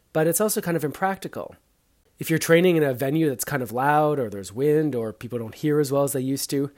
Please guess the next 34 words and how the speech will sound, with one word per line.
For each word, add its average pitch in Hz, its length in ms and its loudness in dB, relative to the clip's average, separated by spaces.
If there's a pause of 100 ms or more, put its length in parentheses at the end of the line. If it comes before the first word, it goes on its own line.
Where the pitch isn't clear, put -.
(420)
using 170 300 2
your 151 80 4
voice 160 420 4
to 135 80 -8
tell 147 280 0
them 151 160 2
that 147 160 -4
you 143 180 -6 (180)
are 135 100 -4
giving 135 300 -4
them 135 120 -2
the 127 80 -4
ball 127 200 -2
so 120 160 -6
they 190 200 0
can 127 140 -6
start 110 280 -4
the - 60 -16
point 110 360 -10
or 113 60 -12
start 98 260 -12
the 101 60 -12
rally 98 480 -8 (560)
isn't 185 720 0
the 127 60 -6
best 147 260 -2
way 127 120 -4
to 117 80 -8
do 139 160 -4
it. - 280 -12 (540)
Here's 240 180 -4
a 220 60 -2
better 208 200 0
solution. 104 480 -6